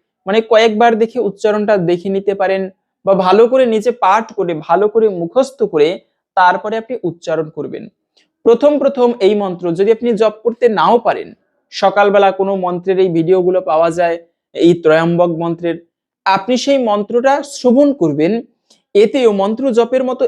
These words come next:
এত ফল লাভ না, না করতে পারলেও একটুকু হলেও মহাদেবের কৃপা প্রাপ্ত করবেন এই মন্ত্রের বিশেষ ফল লাভ করবেন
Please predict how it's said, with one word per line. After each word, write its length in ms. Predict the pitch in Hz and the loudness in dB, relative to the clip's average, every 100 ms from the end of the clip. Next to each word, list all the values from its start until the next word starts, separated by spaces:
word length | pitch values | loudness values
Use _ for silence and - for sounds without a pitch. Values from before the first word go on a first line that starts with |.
| - | -2
এত 200 | 220 214 208 | -2 0 0
ফল 180 | 262 277 | 2 2
লাভ 160 | 254 233 | 2 -2
না, 140 | 208 196 | -6 -8
না 200 | 160 175 170 | -6 -4 -4
করতে 320 | 226 226 226 | -6 -10 -8
পারলেও 380 | 180 156 156 196 285 _ _ _ 214 | -6 -4 0 0 -2 _ _ _ 2
একটুকু 440 | 208 208 277 285 | 2 0 -6 -4
হলেও 260 | 269 269 269 | -4 -4 -4
মহাদেবের 500 | 233 190 196 196 196 | -4 -6 -4 0 -2
কৃপা 240 | 196 190 175 | -2 -2 -2
প্রাপ্ত 340 | 160 147 - 170 | -2 -4 -4 -8
করবেন 340 | 170 151 151 - | -4 -2 -4 0
এই 140 | 190 | 0
মন্ত্রের 420 | 208 208 208 208 | 0 -4 0 0
বিশেষ 300 | 170 170 175 175 | 0 -2 -4 -10
ফল 160 | 196 202 | -6 -2
লাভ 180 | 160 151 - | 0 -2 -4
করবেন 300 | 160 143 | -4 -2